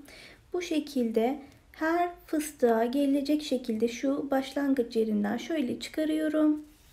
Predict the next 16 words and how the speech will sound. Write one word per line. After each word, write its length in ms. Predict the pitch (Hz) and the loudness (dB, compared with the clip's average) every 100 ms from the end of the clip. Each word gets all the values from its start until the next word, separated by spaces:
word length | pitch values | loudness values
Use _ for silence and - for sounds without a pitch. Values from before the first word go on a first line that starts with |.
| - - - - - - - - - - _ _ _ _ _ - | -20 -20 -20 -20 -20 -20 -20 -20 -20 -20 _ _ _ _ _ -8
Çekiyorum. 640 | 339 302 254 214 196 214 - - - _ _ - _ _ _ _ _ - - - - - - - - - - - - - _ - - - | -4 -2 0 2 0 -4 -12 -20 -20 _ _ -20 _ _ _ _ _ -20 -20 -20 -20 -20 -20 -20 -20 -20 -20 -20 -20 -20 _ -20 -20 -2
Daha 220 | 320 339 | -2 0
sonra 460 | 359 277 226 240 247 | 0 2 4 2 2
düzelterek, 720 | 285 302 302 302 294 240 226 | 2 4 6 6 6 4 2
tabii 260 | 240 220 233 | -2 0 2
ben 180 | 254 254 | 0 0
şu 180 | 254 | 0
an 300 | 262 262 262 - | 0 0 -2 -4
size 240 | - 262 | 0 2
gösterdiğim 800 | 247 254 254 254 247 240 240 233 | 4 2 2 2 2 2 2 2
için 340 | 233 - 285 | 2 2 2
şöyle 380 | - 262 233 233 | 2 0 0 0
biraz 240 | 247 226 226 | 0 0 2
zorlanıyorum 720 | 240 240 240 233 226 214 233 | 4 4 4 2 2 2 2
ama 320 | 294 277 - | 2 2 -2
şöyle. 580 | - - 330 247 214 277 | -8 -4 -2 0 -2 -4